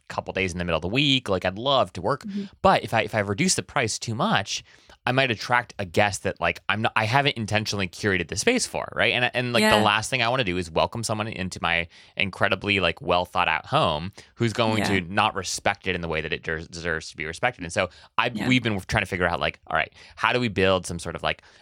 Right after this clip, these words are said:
Speaker 1: verified, like, guest program, right? So that
Speaker 2: Mm-hmm.
Speaker 1: some of these things can happen a little bit more, uh, fluidly. And, and basically,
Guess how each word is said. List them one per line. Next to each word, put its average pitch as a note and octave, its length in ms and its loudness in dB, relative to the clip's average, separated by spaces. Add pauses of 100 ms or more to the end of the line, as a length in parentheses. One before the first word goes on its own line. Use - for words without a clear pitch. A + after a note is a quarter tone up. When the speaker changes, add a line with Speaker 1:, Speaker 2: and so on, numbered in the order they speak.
Speaker 1:
verified, F2+ 840 2
like, E2+ 320 -4
guest E2 380 -2 (100)
program, E2 640 -2
right? E2 160 -2
So C3+ 300 2
that G#2+ 300 0 (140)
Speaker 2:
Mm-hmm. G#2 140 -14
Speaker 1:
some A2 360 0
of A2 60 -4
these G2+ 200 -4
things G2+ 280 -4
can G2 140 -10
happen E2+ 340 -2
a E2 80 -4
little E2 160 -4
bit - 180 -8
more, D#2+ 380 -2 (280)
uh, D#2+ 320 4
fluidly. F2 580 2
And, A#2 220 -2
and A#2+ 180 -2
basically, A2+ 580 2